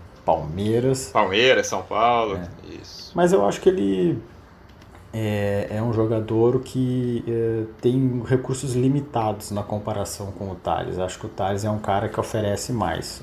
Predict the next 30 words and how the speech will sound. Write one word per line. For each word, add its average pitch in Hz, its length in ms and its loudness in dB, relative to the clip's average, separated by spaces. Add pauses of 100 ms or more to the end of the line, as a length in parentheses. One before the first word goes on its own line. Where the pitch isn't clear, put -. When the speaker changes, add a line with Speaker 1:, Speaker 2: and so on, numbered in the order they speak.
Speaker 1:
O 101 80 -6
Allan 98 160 -4
Kardec 104 520 0
é - 20 4
o 135 120 4
cara 135 280 4
que 147 720 -4 (100)
é - 60 -4
uma 101 140 -2
função 110 280 -4
muito 117 240 0
importante, 127 720 0
vai 104 140 -2
ser 104 160 -4
o 104 100 -2
cara 101 340 0
que 107 140 -8
vai 104 220 -2
finalizar 104 580 -2
as 123 80 2
jogadas. 95 560 -4 (580)
Precisa 123 300 0
ter 123 200 2
todo 160 380 2
um, 165 120 0
um, 127 340 -2
um 131 60 2
trabalho 127 480 4
pra 123 220 -2
ele. 92 220 -4